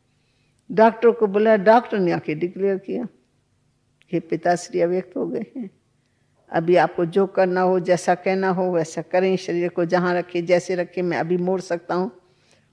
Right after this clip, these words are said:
उन्होंने कहा, "नहीं, जैसे बाबा लेटे हुए हैं वैसे ही लेटे रहेंगे।" और डॉक्टर ने कहा, "भले आप लोग इतला दो, जिन भी बच्चों को बुलाना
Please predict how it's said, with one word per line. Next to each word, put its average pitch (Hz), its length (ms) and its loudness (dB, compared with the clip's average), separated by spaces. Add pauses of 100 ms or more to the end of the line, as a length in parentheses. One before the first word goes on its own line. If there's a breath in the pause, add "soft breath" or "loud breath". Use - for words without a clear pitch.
उन्होंने 202 320 -2
कहा, 190 200 0
"नहीं, 180 220 0
जैसे 190 360 0
बाबा 165 460 0 (500)
लेटे 175 280 2
हुए 208 220 4
हैं 202 60 4
वैसे 180 340 2
ही 190 60 0
लेटे 196 280 2
रहेंगे।" 226 560 -2 (760)
और 160 380 0
डॉक्टर 180 400 -2
ने 165 120 0
कहा, 202 200 -6
"भले 165 320 -2
आप 160 240 -2
लोग 156 180 -4
इतला 170 300 -2
दो, 202 320 -4
जिन 175 260 -4
भी 170 100 0
बच्चों 170 360 -4
को 190 140 -14
बुलाना 175 420 -4